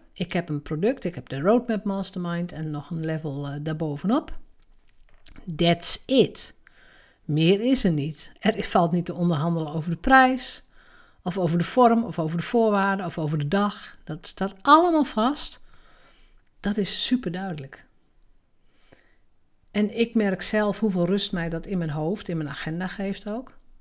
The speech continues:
Maar ook richting mijn klanten, richting, ook richting potentiële klanten. De vragen die ik krijg gaan echt op, zijn echt op het niveau, "Denk je dat het voor mij kan? Welke opties zie je voor mij? Hoe moet ik het aanpakken?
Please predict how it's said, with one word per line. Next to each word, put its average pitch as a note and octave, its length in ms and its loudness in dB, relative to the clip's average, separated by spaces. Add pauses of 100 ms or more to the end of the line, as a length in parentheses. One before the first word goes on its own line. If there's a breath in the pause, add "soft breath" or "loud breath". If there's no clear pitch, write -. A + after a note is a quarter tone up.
(120)
Maar - 280 -10
ook - 280 -10
richting F3 320 -4
mijn D#3 160 -6
klanten, C4 400 0
richting, D#3+ 400 -6 (1700 soft breath)
ook - 160 -2
richting F3 280 -2
potentiële D4+ 640 -2
klanten. D3+ 540 -4 (320)
De F#3+ 120 -2
vragen D4+ 520 2
die F#3 180 0
ik D#3+ 160 -10
krijg D3 420 -6 (340)
gaan G3 340 -4 (100)
echt - 460 -4
op, F#3+ 300 -8 (680 soft breath)
zijn G#3+ 220 -2
echt B3 200 -4
op G#3 100 0
het F3 80 -6
niveau, F#3 360 -2
"Denk G3+ 200 0
je G3 140 -6
dat E3+ 120 -6
het D#3+ 140 -8
voor G#3 140 -4
mij D4 260 0
kan? D#3 260 -4
Welke F3+ 260 -4
opties C4+ 460 -2
zie G#3 120 -2
je E3 120 -2
voor - 180 -8
mij? D3+ 220 -8
Hoe G3+ 180 4
moet G3+ 160 0
ik B3 160 -4
het C4 140 -8
aanpakken? D#3 680 -8